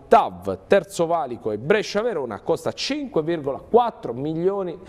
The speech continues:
miliardi di mancati lavori.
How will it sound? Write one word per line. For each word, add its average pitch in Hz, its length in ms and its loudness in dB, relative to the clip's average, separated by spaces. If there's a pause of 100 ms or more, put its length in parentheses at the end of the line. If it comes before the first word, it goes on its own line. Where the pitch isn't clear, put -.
(100)
miliardi 156 640 2
di 156 140 -2
mancati 156 520 -2 (380)
lavori. 160 460 4